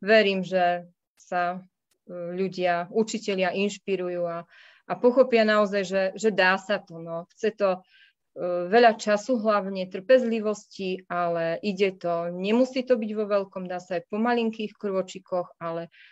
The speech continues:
treba to spájať, treba na-, nachádzať a hľadať tie väzby, nie len v tom výtvarnom svete, ale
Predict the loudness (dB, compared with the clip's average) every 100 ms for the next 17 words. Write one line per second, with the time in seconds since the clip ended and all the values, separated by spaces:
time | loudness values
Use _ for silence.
0 | _ 4 6 8 6 4 -6 -4 -2 2
1 | 0 -2 -6 -4 -4 -2 -2 -2 -2 -2
2 | 0 -2 -2 -6 -8 0 4 4 2 -4
3 | -6 -2 0 -2 -4 -10 -12 _ _ 2
4 | 6 6 4 -2 -4 -4 -4 -4 -4 -6
5 | -8 -4 -4 -4 -6 -4 -4 -6